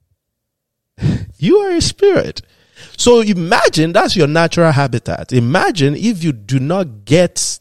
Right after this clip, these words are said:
that sorted out. This is why the devil take hold of people. This is why the devil mess with them in the physical.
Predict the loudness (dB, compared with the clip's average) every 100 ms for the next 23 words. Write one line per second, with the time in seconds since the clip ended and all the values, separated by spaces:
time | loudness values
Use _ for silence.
0 | _ -2 0 0 -6 -10 -6 0 0 2
1 | 2 2 -2 -6 -18 _ _ _ _ -2
2 | -2 0 2 2 -2 -2 0 -2 _ 0
3 | 2 2 -4 -6 0 0 0 -6 -14 -12
4 | -8 -8 _ -4 -4 -8 -10 -20 -20 -8
5 | -2 0 0 0 0 0 2 2 2 0
6 | -2 0 0 0 0 -2 0 -2 -2 -6
7 | -8 -8 -6 -2 -4 -4 -8